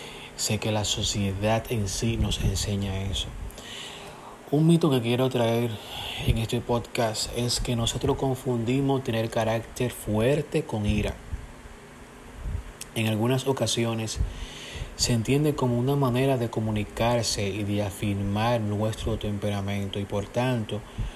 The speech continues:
como un signo de autoridad hacia las demás personas, pero realmente eso está muy lejos de la realidad. Ese tipo de, de actitud,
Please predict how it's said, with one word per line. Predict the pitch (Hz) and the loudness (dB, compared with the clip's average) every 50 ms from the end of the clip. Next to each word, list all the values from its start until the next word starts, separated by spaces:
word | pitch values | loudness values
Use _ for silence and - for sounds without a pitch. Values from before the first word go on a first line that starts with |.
| - - - - - - - | -10 -16 -16 -16 -16 -12 -6
como | - 104 110 | -2 0 0
un | 110 113 117 | 0 2 2
signo | - - - 123 123 123 117 110 107 104 | 0 2 2 2 2 2 0 0 0 -2
de | 101 104 104 101 101 101 101 101 | 0 0 0 0 0 0 -2 -2
autoridad | - 104 98 98 - 104 101 101 98 98 107 104 104 101 101 - - - - - - - - - - - - - - - - - - - - - - | -2 -2 -2 -2 0 0 -2 -2 0 0 2 2 2 2 0 -2 -8 -10 -12 -14 -16 -16 -18 -18 -18 -18 -16 -16 -16 -16 -16 -16 -16 -16 -14 -8 -4
hacia | 107 101 92 - 110 101 | -2 -2 -2 -2 -2 -2
las | 95 98 | -2 -2
demás | 98 98 98 98 98 | -2 -2 0 0 -2
personas, | - - 101 98 - - - 104 101 98 101 101 - | 0 -2 -2 -2 -2 -4 -4 -6 -8 -6 -8 -8 -6
pero | - 107 101 101 | -4 -2 -2 0
realmente | 101 107 107 113 120 117 - 117 | 0 0 2 2 2 2 0 0
eso | - 123 | 0 0
está | 117 107 - 123 113 | -2 -2 0 -2 -2
muy | 113 110 113 117 117 | 0 0 0 2 2
lejos | 117 123 123 120 117 120 117 107 101 | 4 4 4 2 2 2 0 0 0
de | 104 113 113 113 | 0 -2 0 0
la | 113 117 110 107 | 0 0 0 0
realidad. | 107 110 110 107 104 104 98 98 104 104 101 101 - - - - - - - - - - - - - - - - - - - - - - - - - - - - - - - - | 0 0 -2 0 0 -2 -2 -2 0 0 0 0 -2 -6 -16 -18 -18 -18 -18 -20 -20 -20 -20 -18 -18 -18 -18 -20 -20 -20 -18 -18 -18 -16 -16 -18 -18 -18 -20 -18 -18 -18 -12 -6
Ese | 107 107 101 117 | -6 -2 -2 0
tipo | 110 123 110 - 117 | 0 0 0 2 0
de, | 113 113 113 110 104 104 - - - - - - - - - - - | 2 2 2 2 0 -2 -6 -14 -16 -14 -14 -14 -14 -16 -14 -6 0
de | 117 110 | 2 2
actitud, | 104 98 - - 104 98 - - - 127 127 127 120 | 2 2 0 -4 -6 -6 -6 -2 2 4 4 4 4